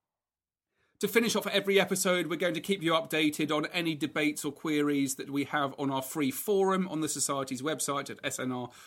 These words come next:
dot org dot U K. Uh, here are a couple of interesting examples. First, from Lyndon Pritchard. Thanks for getting in touch, Lyndon. We really appreciate it. Lyndon says, "I recently started a project on Facebook with a page archiving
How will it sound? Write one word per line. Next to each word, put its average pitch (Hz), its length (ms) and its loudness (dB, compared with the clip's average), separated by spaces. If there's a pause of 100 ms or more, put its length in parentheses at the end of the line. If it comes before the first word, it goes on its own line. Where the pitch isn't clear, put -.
(120)
dot 131 240 -4
org 127 260 -4
dot - 180 -10
U 120 140 -6
K. 170 440 -2 (340)
Uh, 127 160 -6
here 131 180 2
are 131 60 4
a 127 40 0
couple 131 300 -4
of 113 100 -8
interesting 131 460 -4
examples. 135 680 -2
First, 151 260 0
from 135 160 -4
Lyndon 214 560 0
Pritchard. 143 580 0
Thanks 220 380 -2
for 202 80 -4
getting 190 180 4
in 160 100 -2
touch, - 260 -2
Lyndon. 185 340 -2
We 175 140 -4
really 165 260 -2
appreciate 151 500 -2
it. - 160 -8 (320)
Lyndon 185 280 6
says, 107 320 0 (480)
"I 147 80 4
recently 285 400 0
started 160 420 -4
a 151 60 -2
project 135 460 -8
on 156 120 -8
Facebook - 640 -8
with 143 100 -4
a 143 40 -4
page 165 500 -8
archiving 139 640 -2